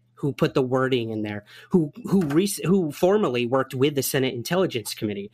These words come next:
So he's the whole reason that any of this is happening right now. Um, and then you got the dude who worked for the Pentagon on the U F O program and several other individuals who kind of stayed in the shadows, former Skunk Works employees who worked on the most highly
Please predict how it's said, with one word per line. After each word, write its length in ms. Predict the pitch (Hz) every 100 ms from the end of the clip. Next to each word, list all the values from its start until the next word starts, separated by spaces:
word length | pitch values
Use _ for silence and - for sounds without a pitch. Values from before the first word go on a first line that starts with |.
| - -
So 180 | - 165
he's 300 | - 262 196
the 100 | 156
whole 240 | 214 185
reason 460 | 139 170 147 127 113
that 180 | 120 -
any 320 | 165 170 156 131
of 120 | -
this 200 | 113 -
is 120 | 110
happening 460 | 117 117 113 107 101
right 240 | 107 -
now. 260 | 127 92 - _ - - -
Um, 360 | 135 123 123 127
and 320 | 139 135 135
then 160 | 139 156
you 100 | 165
got 300 | 170 185 180
the 80 | 170
dude 300 | 151 185 196
who 100 | 208
worked 320 | 170 185 -
for 160 | 202
the 80 | 208
Pentagon 640 | 208 220 240 131 113 113 113
on 260 | 131 143 160
the 60 |
U 180 | 165 175
F 100 | 175
O 120 | 190 180
program 540 | - 185 156 113 123 _ - - -
and 240 | 139 143
several 380 | - 156 165 160
other 240 | 185 185
individuals 600 | 135 120 120 110 120 117 -
who 100 | 131
kind 240 | 135 131
of 60 | 127
stayed 240 | - 123
in 80 | 123
the 60 | 127
shadows, 520 | - 160 117 - -
former 460 | 135 123 120 117 - _ -
Skunk 420 | - 123 135 -
Works 500 | 151 151 - - -
employees 640 | 139 135 147 147 151 170 -
who 100 | 139
worked 240 | 123 117 135
on 140 | 120
the 60 | 120
most 240 | 120 -
highly 600 | - 131 135 139 135 135